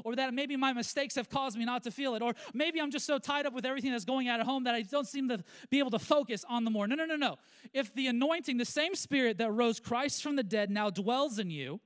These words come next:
and again, Philippians four thirteen says, "I can do all things through Christ who gives me strength.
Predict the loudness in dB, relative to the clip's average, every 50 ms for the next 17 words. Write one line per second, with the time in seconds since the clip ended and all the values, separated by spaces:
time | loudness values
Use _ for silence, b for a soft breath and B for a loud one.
0 | B B B B B B B B B 0 2 2 2 2 0 0 -2 0 2 2
1 | 0 0 2 0 0 2 2 0 0 2 0 2 2 0 0 0 -4 B B B
2 | B B -2 0 0 2 2 4 4 4 2 2 0 -2 -2 -2 -2 -4 -6 -2
3 | 0 0 0 0 -2 -4 -4 -4 -4 -4 -2 -2 -2 -4 -2 0 0 0 0 -2
4 | -4